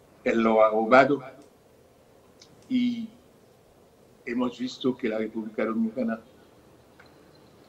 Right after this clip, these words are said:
Canadá, Estados Unidos, estos tres países han declarado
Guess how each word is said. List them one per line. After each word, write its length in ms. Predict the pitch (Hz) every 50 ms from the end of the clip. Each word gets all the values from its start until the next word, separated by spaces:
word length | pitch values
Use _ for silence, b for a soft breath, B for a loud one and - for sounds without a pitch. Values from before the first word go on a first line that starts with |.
| - - - - - - - - - - - - -
Canadá, 420 | 127 120 120 120 113 120 117 113 - - - - - - - - - - - - - - - - - - - - - - - - - - - -
Estados 500 | - 120 - - 127 117 113 117 113 -
Unidos, 460 | 113 113 120 123 123 123 120 - - 120
estos 400 | 110 - - 120 110 - - -
tres 220 | 123 117 - -
países 540 | - 110 107 113 117 - - - 120 117 - - - - - - - - - - - - - - - - - - - - - - - -
han 280 | 123 120 120 117 113 113
declarado 680 | 117 110 - 120 117 113 117 123 120 113 110 107